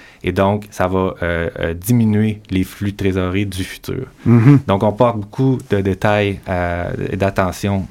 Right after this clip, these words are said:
Speaker 1: à l'allocation du capital.
Speaker 2: Ça me fait penser à une question que, que le public peut se demander en regardant des très grosses entreprises. On a parlé de Loblaw, ça pourrait être n'importe quelle qui a un gros cash flow comme ça. Qu'est-ce qu'elle fait avec, euh, ses capitaux ? Est-ce qu'elle laisse ça dans un compte de banque comme monsieur, madame, tout le monde ? De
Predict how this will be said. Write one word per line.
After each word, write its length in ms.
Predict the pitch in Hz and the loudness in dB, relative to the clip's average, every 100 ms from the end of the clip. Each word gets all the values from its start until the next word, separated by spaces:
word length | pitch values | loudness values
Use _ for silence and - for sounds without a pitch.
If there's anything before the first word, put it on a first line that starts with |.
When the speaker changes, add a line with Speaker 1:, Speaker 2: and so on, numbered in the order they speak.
| - - | -14 -4
Speaker 1:
à 120 | 92 | 0
l'allocation 500 | 95 92 95 85 87 | 2 2 0 -2 -4
du 80 | - | -4
capital. 480 | 82 - - - - | -8 -6 -4 -4 -2
Speaker 2:
Ça 180 | 139 123 | 2 2
me 60 | |
fait 80 | 131 | 4
penser 260 | 127 135 233 | 6 6 8
à 40 | |
une 80 | 156 | 6
question 560 | - 107 - - 160 143 | 6 4 4 4 6 6
que, 320 | 117 113 - | 6 4 2
que 140 | - | 0
le 60 | 104 | 0
public 380 | - 110 147 - | 4 6 4 6
peut 140 | 131 | 4
se 160 | 113 120 | 6 4
demander 640 | 107 110 98 98 165 147 | 8 8 8 6 6 6
en 160 | 98 85 | 4 4
regardant 340 | 92 90 143 | 2 2 4
des 220 | 147 95 | 4 2
très 320 | - - 131 113 | 0 2 4 6
grosses 320 | 107 135 123 | 6 6 6
entreprises. 640 | 101 - 87 - 151 107 | 2 2 -2 4 4 4
On 80 | 87 | 2
a 80 | 90 | 4
parlé 280 | 98 117 117 | 6 6 4
de 100 | 98 | 4
Loblaw, 340 | 92 107 180 | 4 6 6
ça 160 | 165 98 | 6 2
pourrait 140 | 107 | 2
être 100 | 104 | 4
n'importe 320 | 110 104 107 - - | 4 4 0 -2 -18
quelle 460 | - 139 175 135 101 | 4 6 8 6 4
qui 140 | - 123 | 6 6
a 160 | 131 - | 6 4
un 160 | 107 95 | 2 4
gros 220 | 101 143 | 6 4
cash 380 | 143 113 95 - | 6 4 4 2
flow 160 | 139 | 4
comme 200 | 139 95 | 4 2
ça. 160 | 92 170 | 2 -2
Qu'est-ce 240 | - 123 - | 2 2 4
qu'elle 240 | 123 110 | 4 4
fait 400 | - - 226 233 | 2 4 6 6
avec, 400 | - 98 113 107 | 4 6 6 4
euh, 300 | 113 110 107 | 6 8 8
ses 300 | 101 - - | 4 2 -2
capitaux ? 640 | 95 - 101 - - 180 214 | 0 0 0 -4 4 8 8
Est-ce 160 | 110 | 6
qu'elle 400 | - 110 101 98 | 2 2 4 4
laisse 180 | 110 101 | 4 4
ça 180 | - 170 | 2 4
dans 200 | 127 107 | 4 4
un 80 | 104 | 4
compte 320 | 101 123 107 | 6 6 6
de 120 | 107 95 | 6 6
banque 260 | 120 143 | 6 4
comme 160 | - 101 | 4 4
monsieur, 280 | 98 92 120 | 4 2 4
madame, 340 | 101 98 101 | 4 6 4
tout 80 | - | 2
le 60 | 95 | 2
monde ? 320 | 113 240 220 | 4 4 6
De 140 | 117 | 6